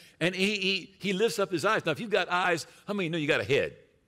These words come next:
And if you got a tongue, you got a mouth, right? Your physical body looks like,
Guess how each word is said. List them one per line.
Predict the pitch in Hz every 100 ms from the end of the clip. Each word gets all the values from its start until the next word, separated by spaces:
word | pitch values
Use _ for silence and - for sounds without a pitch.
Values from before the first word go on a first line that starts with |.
| _ _ _ _ _ _ _ _ -
And |
if | 147
you | 160
got | 147
a |
tongue, | - 202 214 226
you | 165
got | 156
a |
mouth, | 165 226 151 - - _ _ _ _ _ _ _ _
right? | 90 135 - _
Your | 135
physical | 135 - 110 -
body | 123 101 82 117 123 -
looks | 113 175 254 127 - - - _ _ _ _ _
like, | 107 127 240 101 - -